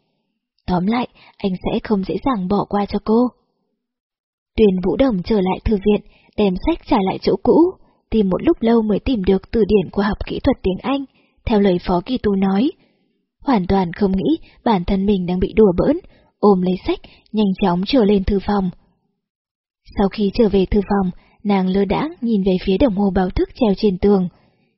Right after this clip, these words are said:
Cây kim chỉ còn kém năm phút là đến chín giờ. À, sắp đến chín giờ rồi, em đi lấy điểm tâm. Đầu bếp của Phó gia mỗi ngày đều sẽ vì thiếu gia chuẩn bị một loại điểm tâm khác nhau. Tuyền Vũ Đồng đi xuống phòng bếp,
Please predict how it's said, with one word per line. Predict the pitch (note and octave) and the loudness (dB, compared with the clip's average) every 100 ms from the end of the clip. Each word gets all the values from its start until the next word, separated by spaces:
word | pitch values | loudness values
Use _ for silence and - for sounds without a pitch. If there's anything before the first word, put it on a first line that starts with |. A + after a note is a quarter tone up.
| - | -2
Cây | G#3+ - | -2 0
kim | G#3+ G3 | -2 -2
chỉ | F#3 A#3 | -2 -4
còn | - F#3 | -2 -2
kém | E3 F3+ G3 | -2 -4 -2
năm | A#3+ G#3+ | -4 0
phút | E4 G#4 - _ | -2 -2 -8 _
là | G#3+ G3 | -2 0
đến | F#3+ | -2
chín | - G3 F#3+ | -2 -4 2
giờ. | D4+ C4 F3 _ _ _ _ _ _ _ _ | 2 2 0 _ _ _ _ _ _ _ _
À, | - B3 - - | -4 -2 -4 -6
sắp | B3 | -2
đến | A#3 G3+ | -2 0
chín | G3+ | -2
giờ | F#3+ C#4+ | 0 2
rồi, | A#3+ A#3 - _ _ | 2 2 -2 _ _
em | - G#3 | -4 -2
đi | G#3 | 0
lấy | G3+ F#3+ C#4 | 0 0 -2
điểm | F#3+ | -2
tâm. | C4 D4+ _ _ _ _ _ _ _ _ _ _ _ _ | -2 -4 _ _ _ _ _ _ _ _ _ _ _ _
Đầu | A3 G#3+ G#3+ | 2 4 4
bếp | E4+ - | 0 -2
của | - A3+ F3+ | 0 2 2
Phó | F3+ F#3+ | -4 -2
gia | B3 C4+ - _ | -2 -4 -8 _
mỗi | G#3 G3+ | 0 0
ngày | C4+ B3 | 0 -2
đều | F#3+ G3 | 0 -2
sẽ | - E3 F3 | -2 -6 -4
vì | C4 | -4
thiếu | G3 F#3 | -2 -2
gia | G#3+ G#3 | -2 -2
chuẩn | - G#3+ | -2 -2
bị | F3+ G#3 | -2 -2
một | G3+ G3 | -2 -4
loại | G3+ F#3+ | -4 -4
điểm | A3 F3 | -4 -2
tâm | G#3 G#3 | -4 -4
khác | C#4+ D#4+ | -6 -6
nhau. | C4 C#4 C#4+ - _ _ _ _ _ _ _ | -4 -2 -4 -8 _ _ _ _ _ _ _
Tuyền | A#3 F#3 | 2 2
Vũ | F#3 F#3+ | 0 0
Đồng | B3+ G3 | 0 0
đi | F#3 - | -4 -2
xuống | F3+ E3+ | -2 0
phòng | C4+ F#3 | -2 0
bếp, | C4+ | -2